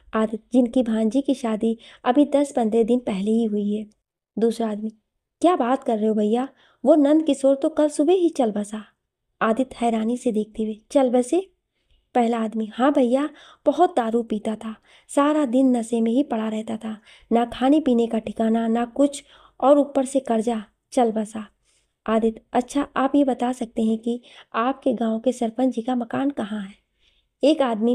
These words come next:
उसे अपने साथ लेकर चला जाता है। प्रधान जी के घर के बाहर वह उनके नौकर से कहता है, "भैया, प्रधान जी से कोई मिलने आया है।" नौकर अंदर जाकर प्रधान जी को इत्तला कर देता है कि उनसे कोई मिलना चाहता है।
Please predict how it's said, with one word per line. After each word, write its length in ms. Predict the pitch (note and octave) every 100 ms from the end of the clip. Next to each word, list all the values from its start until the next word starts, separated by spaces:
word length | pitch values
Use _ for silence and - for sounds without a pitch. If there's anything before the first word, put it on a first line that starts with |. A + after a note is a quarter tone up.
| C4
उसे 180 | B3+ C#4
अपने 240 | C4+ A#3+
साथ 200 | A3+ A3+ A#3
लेकर 240 | A3+ A3 A3
चला 240 | A3+ G#3+
जाता 280 | G#3+ G#3 G#3+
है। 160 | G#3+ G#3+ _ _ _ -
प्रधान 360 | C4 C4+ D#4+ D#4+
जी 100 | C#4+
के 160 | C#4+
घर 180 | G#3+ A#3+
के 140 | B3+
बाहर 340 | A#3 A3 G#3+ A#3 _ _ _
वह 120 | B3 D4+ -
उनके 260 | A#3 A#3 C4
नौकर 320 | A#3 A3 A#3+
से 140 | A3+ A#3+
कहता 300 | A3 A3 B3+
है, 240 | A3 A3+ _ _ -
"भैया, 320 | A3+ A3+ B3 - _ _ _
प्रधान 360 | C4 C4 D4 E4
जी 100 | C4+
से 160 | - C#4+
कोई 180 | C#4+
मिलने 340 | C4+ A#3 A3 B3+
आया 260 | A3+ A3
है।" 220 | G#3 A3 G#3 _ _ _ _ _ _ _ -
नौकर 280 | B3 C4 C#4+
अंदर 360 | - C4+ D#4
जाकर 280 | D4 A#3+ B3
प्रधान 400 | A#3+ A#3 A3 A#3+
जी 100 | A3+
को 240 | A3 A#3+ -
इत्तला 420 | A#3 - A3+ G#3+ - _ _ _ -
कर 140 | A3
देता 280 | G#3+ G#3+ A3+
है 180 | G#3+ A3
कि 260 | A3+ A3 - _ _ C4
उनसे 240 | C#4 E4
कोई 200 | E4 D4+
मिलना 380 | C#4 A3+ A3+ A#3
चाहता 400 | A3+ G#3 G#3+ A3
है। 220 | G#3